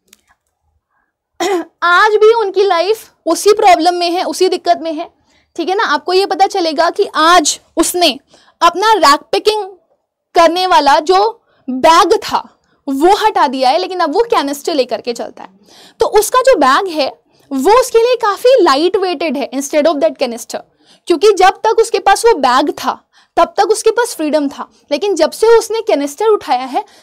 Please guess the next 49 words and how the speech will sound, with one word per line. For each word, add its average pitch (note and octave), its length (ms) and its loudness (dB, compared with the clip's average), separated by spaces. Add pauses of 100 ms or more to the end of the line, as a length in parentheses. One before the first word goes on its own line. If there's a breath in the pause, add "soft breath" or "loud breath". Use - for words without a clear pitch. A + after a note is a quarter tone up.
तब D4 100 0
से - 160 -4
उसका G#4+ 300 -2
फ्रीडम D#4 340 -4
चला B3+ 280 -8
गया A3+ 160 -14
है। - 80 -20 (240 soft breath)
क्योंकि F#4+ 240 2
जब E4+ 160 0
से - 160 0
उसके A4+ 180 2
पास A4 240 -2
फ्रीडम F4+ 320 0
गया E4 160 -2
है, D#4+ 240 -4 (300 soft breath)
वो E4 60 -2
कैसे - 360 -2
गया F#4+ 160 -2
है? F#4 160 -4
क्योंकि F4 240 -6
उसे E4 160 -8
हर G#4 340 -2
बात C4+ 240 -2
अपने C4+ 200 -8
किसकी D4+ 260 -10
सुननी E4 200 -8
पड़ती D4 260 -4
है? F#4 60 -6
मालिक C#4 280 -12
की, - 100 -20 (640)
जिसके C#4 260 -4
यहाँ C#4 100 -2
वो D4+ 60 0
काम - 240 -8
करता - 260 -20
है, - 80 -20 (280 soft breath)
क्योंकि C#4+ 200 -8
वो C#4 100 -2
उसे F#4+ 160 -4
पैसा D4+ 280 -8
पे A3+ 100 -10
करते - 300 -20
हैं। C4 80 -20 (220 soft breath)
So, - 140 0
अगर F4+ 240 4
आप F4 320 2
किसी F#4+ 280 0
को, F#4+ 200 -4
अ, C4+ 500 2